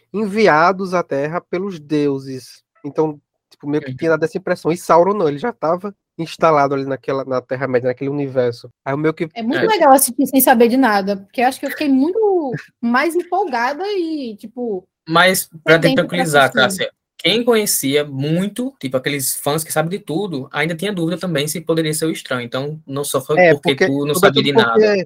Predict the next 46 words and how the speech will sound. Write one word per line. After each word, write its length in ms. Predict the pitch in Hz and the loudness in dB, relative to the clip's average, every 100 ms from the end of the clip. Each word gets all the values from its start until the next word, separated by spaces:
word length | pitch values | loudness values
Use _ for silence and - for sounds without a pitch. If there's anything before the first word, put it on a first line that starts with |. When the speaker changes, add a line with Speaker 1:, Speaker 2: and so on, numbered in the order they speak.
| _ | _
Speaker 1:
porque, 320 | 190 175 165 170 | -18 -16 -16 -16
porque 260 | 170 180 | -6 0
o 420 | 175 180 170 160 151 | 0 2 2 0 2
Adar, 400 | 143 156 165 - _ _ | 4 4 2 -2 _ _
aquele 380 | 175 - 165 160 | -16 -10 -6 0
elfo 320 | 156 151 147 | 0 0 -6
que 80 | - | -6
tá 140 | 139 | -6
com 160 | - 143 | -4 -6
os 120 | 135 | 0
orcs, 280 | 151 175 - | 0 0 -4
ele 120 | 165 | -6
fala 340 | - 151 143 | -2 0 0
que 380 | 143 147 139 135 131 _ _ | -2 -8 -8 -8 -10 _ _
lutou 240 | 147 147 143 | -8 -6 -4
contra 220 | 151 160 | -4 -4
Sauron 280 | 180 175 180 | -2 0 0
e 20 | |
dividiu 320 | 180 180 170 185 | 0 -6 0 -2
ele 100 | 185 | 0
em 100 | 214 | -6
dois. 540 | 160 143 143 143 - _ _ | -4 0 0 -2 -16 _ _
Aí 220 | 135 139 | -6 -4
rolou 240 | 147 175 180 | 0 4 4
essa 160 | 165 | 2
teoria 320 | 156 156 143 135 | -2 0 0 -4
de 80 | |
que 240 | 135 - 131 _ - | -6 -10 -12 _ -4
uma 180 | 156 | 0
parte 440 | 156 147 147 147 151 | 2 2 2 0 0
era 200 | 143 143 | 2 2
o 80 | 139 | -2
Estranho, 320 | - - 139 | -10 -6 -2
outra 200 | 156 220 | -2 -4
parte 260 | - 139 | -6 -6
era 80 | - | -4
o 40 | 139 | -2
Speaker 2:
Nossa. 280 | 127 - - _ - - | -4 -6 -18 _ -14 0
Speaker 1:
Halbrand, 460 | 127 139 135 131 | 4 4 2 -4
alguma 240 | 135 135 135 | -4 -4 -2
coisa 240 | 143 143 | -2 -2
assim. 260 | 139 135 131 _ _ - | -6 -8 -8 _ _ -2
Speaker 2:
É, 300 | 151 151 - | 2 2 0
e, 480 | 170 175 196 190 - _ - | -4 0 0 -2 -8 _ -10
é, 300 | 127 - 151 | -8 -4 -4
eu 160 | 147 | -6